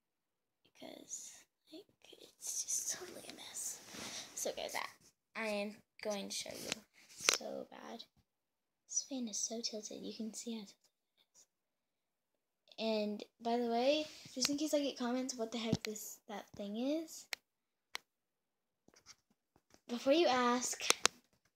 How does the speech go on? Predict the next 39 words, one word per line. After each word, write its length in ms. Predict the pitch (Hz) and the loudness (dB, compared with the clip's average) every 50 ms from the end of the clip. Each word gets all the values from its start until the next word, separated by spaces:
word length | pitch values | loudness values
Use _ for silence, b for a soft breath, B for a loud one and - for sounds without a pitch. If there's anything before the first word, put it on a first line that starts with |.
| _ - | _ -16
I 480 | - - - - - - - - - | -12 -4 -2 -2 -2 0 0 0 0
don't 140 | - 330 - - - - | 0 0 -2 -6 -4 0
remember. 280 | 302 294 294 247 - 311 - - - - - B B B B B B B B B B | 0 2 2 6 6 6 6 6 2 -6 -8 B B B B B B B B B B
It's, 300 | - 320 302 - - - - _ _ - | 0 0 2 0 -2 -2 -6 _ _ 8
oh 220 | 311 359 359 349 302 | 8 10 10 10 8
yeah, 140 | 330 294 156 - | 8 8 8 8
it's 160 | 269 269 - | 6 6 6
a 40 | 262 | 6
thing 220 | 262 285 277 269 | 4 2 0 0
for 140 | 269 - 254 | 0 0 -2
the 100 | 233 208 | -2 -2
vacuum. 400 | 202 208 208 - - - - - - | -2 -2 -4 -4 -8 -10 -12 -10 -8
It's 180 | - 202 - | 2 4 6
just 160 | - - - 196 | 6 6 6 4
in 60 | 196 | 0
my 100 | 196 202 | -2 -4
room 180 | 202 196 196 | -4 -6 -6
because, 480 | 202 202 202 - 208 208 208 202 - - B B B B B B B B B B B _ _ _ _ _ _ _ _ _ _ _ - | -6 -8 -8 -8 -8 -6 -4 -4 -4 -4 B B B B B B B B B B B _ _ _ _ _ _ _ _ _ _ _ -6
I 40 | 220 | -4
don't 140 | 220 214 226 | -4 -4 -4
know, 80 | - - | -6 2
it's 160 | - - - | 4 4 4
not 100 | 202 208 | 4 2
even 180 | 202 202 202 202 | 0 0 -2 -2
mine. 420 | 214 - - - - 226 240 269 - | -2 -4 -4 -6 -8 -8 -8 -10 -10
It, 100 | - - - - - | -12 -14 -12 -8 -6
like, 280 | - - - - - - | -6 -4 -4 -4 -4 -4
I 160 | - - - 226 | -4 -4 -4 -2
barely 380 | - - - 220 214 214 208 - | -2 -2 0 0 0 0 -2 -2
ever 180 | - 214 202 | -2 -4 -4
vacuum 460 | 202 202 202 202 - - - 196 196 208 214 | -4 -4 -6 4 6 6 6 6 0 -6 -8
this 220 | 202 - - - | -8 -8 -8 -8
room. 340 | 208 208 208 214 233 233 226 _ _ _ _ _ _ _ _ _ _ _ _ _ _ _ _ _ _ B B B B B B _ - | -10 -10 -10 -10 -12 -12 -14 _ _ _ _ _ _ _ _ _ _ _ _ _ _ _ _ _ _ B B B B B B _ 2
This 180 | 262 294 302 | 4 6 6
is, 220 | 403 403 392 339 320 | 6 6 6 6 4
this, 420 | 330 339 - - - - 339 311 - - | 4 4 4 2 2 2 2 0 2 2
this, 260 | 285 330 339 339 - | 2 2 2 4 6
like, 220 | 392 370 330 339 | 6 6 6 6
darker 400 | - 285 262 285 277 - 330 330 | 4 4 4 4 2 2 2 2